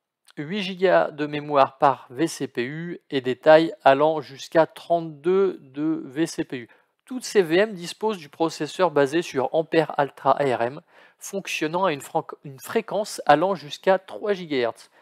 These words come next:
Elles offrent l'un des prix de départ les plus bas du portefeuille de machines virtuelles à usage général sur Azure. Alors, l'équipe, euh, produit ajoute une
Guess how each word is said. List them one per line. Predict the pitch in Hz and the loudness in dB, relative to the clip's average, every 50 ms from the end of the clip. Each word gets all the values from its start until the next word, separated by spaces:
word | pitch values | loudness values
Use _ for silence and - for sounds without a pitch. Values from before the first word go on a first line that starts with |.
| _ _ - | _ _ -2
Elles | 151 147 143 135 180 | -2 -2 0 2 2
offrent | 196 190 - - 147 | 0 0 0 -2 2
l'un | 147 156 156 | 2 2 2
des | 147 151 | 0 -6
prix | 147 _ - - - 214 | -8 _ -12 -16 -14 -12
de | 185 151 127 | -8 -8 -8
départ | 127 127 139 139 - - 190 190 - | -6 -4 -6 -4 -2 -2 -2 -2 -2
les | 139 120 | -4 -10
plus | - _ - - - 131 | -10 _ -16 -20 -20 -20
bas | 120 117 123 202 226 233 | -16 -8 -2 -2 0 -2
du | 190 175 165 | -2 -6 -10
portefeuille | - - 165 - _ - 147 - - - 165 160 156 | -6 -6 -6 -6 _ -10 -10 -8 -8 -10 -10 -10 -8
de | 131 123 | -10 -12
machines | 120 131 135 - - 170 156 | -12 -12 -14 -14 -16 -16 -14
virtuelles | 131 131 - - - 156 156 151 156 - _ _ _ _ _ _ _ _ _ _ _ - | -14 -14 -14 -10 -6 -2 -2 -2 -2 -6 _ _ _ _ _ _ _ _ _ _ _ 4
à | - 147 147 | 4 4 4
usage | 160 160 151 135 139 131 120 123 | 4 -4 -2 0 0 0 0 0
général | 113 120 175 185 160 110 117 139 165 185 - _ _ - | -4 -4 -2 -2 -2 0 0 0 0 0 -6 _ _ -16
sur | - - - 226 208 190 | -12 -8 -4 -2 -2 -2
Azure. | 147 123 113 104 101 - _ _ _ _ _ _ _ _ _ _ _ _ _ _ _ _ _ _ _ _ _ _ _ _ _ _ _ _ _ _ _ _ _ _ _ - - - _ _ - - - _ _ _ _ _ _ _ _ _ _ _ _ _ | -2 -4 -8 -14 -16 -16 _ _ _ _ _ _ _ _ _ _ _ _ _ _ _ _ _ _ _ _ _ _ _ _ _ _ _ _ _ _ _ _ _ _ _ -12 -12 -12 _ _ -20 -20 -20 _ _ _ _ _ _ _ _ _ _ _ _ _
Alors, | - 240 247 233 214 208 | 4 6 8 8 8 6
l'équipe, | 220 240 233 - - - 269 - _ - | 6 2 0 -2 -4 -8 -8 -8 _ 2
euh, | 226 208 196 196 185 180 180 170 165 156 151 147 139 135 135 131 127 123 123 127 127 - _ _ - - _ _ | 4 4 6 6 4 4 2 2 0 -2 -4 -6 -8 -10 -14 -18 -18 -20 -20 -20 -20 -20 _ _ -18 -18 _ _
produit | - - - 226 214 185 208 226 247 262 - - _ _ _ _ - | -4 0 2 2 2 0 -2 -8 -8 -10 -10 -12 _ _ _ _ -2
ajoute | 170 170 165 226 214 - - | -2 -2 -2 -6 -10 -10 -12
une | 190 185 | -12 -12